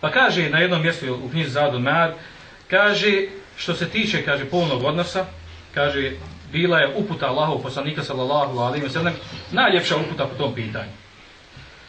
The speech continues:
Tako je, kaže, činio polni odnos da je, da je se time čuvalo njegovo zdravlje. Način kako je opisan polnog odnosa poslanika, sallallahu alejhi ve sellem, je ono što danas u medicini opisuju da je,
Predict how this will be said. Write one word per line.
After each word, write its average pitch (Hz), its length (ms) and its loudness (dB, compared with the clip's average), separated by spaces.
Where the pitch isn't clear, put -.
Tako 269 300 6
je, 185 80 4
kaže, 180 200 2
činio 214 240 2
polni 214 220 4
odnos 208 240 2
da 196 80 2
je, 175 260 2
da 160 80 -2
je 160 80 2
se 160 180 -6
time 185 340 0
čuvalo 170 500 0
njegovo 143 320 -4
zdravlje. 120 420 -6
Način 127 400 -4
kako 120 180 -8
je 135 40 0
opisan 117 360 -6
polnog 131 240 -6
odnosa 127 200 -8
poslanika, 139 380 -8
sallallahu 151 220 -6
alejhi 139 60 0
ve - 20 2
sellem, 160 120 0
je 143 40 -2
ono - 120 -6
što 139 240 -4
danas 143 300 -4
u 143 40 -8
medicini 135 300 -6
opisuju 143 280 -8
da 139 80 -2
je, 127 200 -2